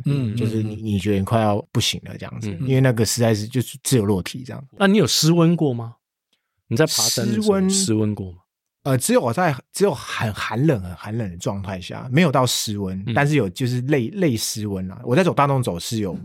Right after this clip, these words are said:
Speaker 2: 一天是快要失温的。
Speaker 3: 那是什么样的感觉呢？就身体会，会呈现什么样的一个
Speaker 1: 发抖。
Speaker 2: 全身颤抖，
Speaker 1: 颤抖，
Speaker 2: 是包含头都在抖。
Speaker 3: 不自主的嘛？
Speaker 2: 不自主的，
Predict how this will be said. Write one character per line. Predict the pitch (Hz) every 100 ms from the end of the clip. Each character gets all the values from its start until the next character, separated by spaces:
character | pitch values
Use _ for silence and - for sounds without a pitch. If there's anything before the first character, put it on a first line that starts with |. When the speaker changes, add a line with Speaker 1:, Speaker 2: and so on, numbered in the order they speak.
| -
Speaker 2:
一 | - 131
天 | - 110
是 | 113
快 | 113
要 | 95
失 | 92 -
温 | 80 76
的。 | 90 110
Speaker 3:
那 | 151
是 | 147
什 | 147 101
么 | 104
样 |
的 | 101
感 | - 82 78
觉 | 80
呢？ | 78 82 - _ _ _
就 | -
身 | 127 - 180
体 | 139
会， | 123 131 107 -
会 | - 165
呈 | - 123
现 | 139
什 | 123 101
么 | 95
样 | 110 104
的 | 92
一 |
个 |
Speaker 1:
发 | 135
抖。 | 120 87 - _
Speaker 2:
全 | - 135
身 | 131 147
颤 | 123
抖， | 101 92
Speaker 1:
颤 | 120 147
抖， |
Speaker 2:
是 | 151
包 | 147
含 | 143 113
头 | 110 104 95
都 | 113
在 | 107
抖。 | 98 98 127
Speaker 3:
不 |
自 | 131 185 156
主 | 113 90
的 | 82 78
嘛？ | - -
Speaker 2:
不 | 135
自 | 135
主 | 101
的， | 85